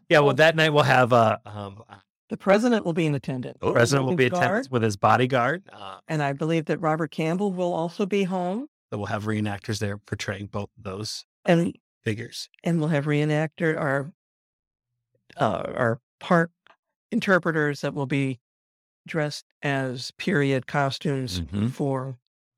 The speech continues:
Speaker 2: um, the farm table as farmhands and stuff. So it's,
Speaker 3: Now
Speaker 2: it's gonna be a wonderful event.
Speaker 3: Now, I think we've, we've described where the Campbell House is on Locust Street. Whitehaven, is, is this near Grant's farm?
Speaker 2: Right across the street from Grant's farm.
Speaker 3: Right.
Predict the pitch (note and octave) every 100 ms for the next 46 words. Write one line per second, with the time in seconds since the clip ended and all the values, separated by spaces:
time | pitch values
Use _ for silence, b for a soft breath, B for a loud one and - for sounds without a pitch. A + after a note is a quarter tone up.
0 | _ _ - - - G#3 A3+ - F#3+ F#3+
1 | F#3+ - - - - E3 - _ _ _
2 | - C3+ C3+ - F3 D#3+ D3+ D3+ - -
3 | - - - D#3+ _ _ _ _ _ -
4 | - - - - - - F#3+ A#2+ A2+ -
5 | A3 F#3+ D#3+ D3 C#3+ - B2+ - - -
6 | A#2 A2 A2 C3+ D3 - A2+ A2+ G2 A2+
7 | A2+ G#2+ G#2 - A#2+ B2 A2+ G2+ F2+ -
8 | G#2+ - A2 A2 F#2 G2 F#2 - F#2 F#2
9 | G2+ F#2+ F#2 G#2 G2 - - F#2+ F2 _
10 | _ _ - D3 F3+ G2+ F#2 F2 F#2 G2
11 | G2 F#2 - - G2+ - E3 - - F#2
12 | F2+ _ - G#2 A#2 A#2 A#2 - F#2 G#2+
13 | A2 - G2+ G#2 A#2 B2 F#3 A#3 A3+ A3+
14 | G#3+ A3 - A#3+ A3 F3 D3+ C#3+ G3 -
15 | E3 D#3+ G3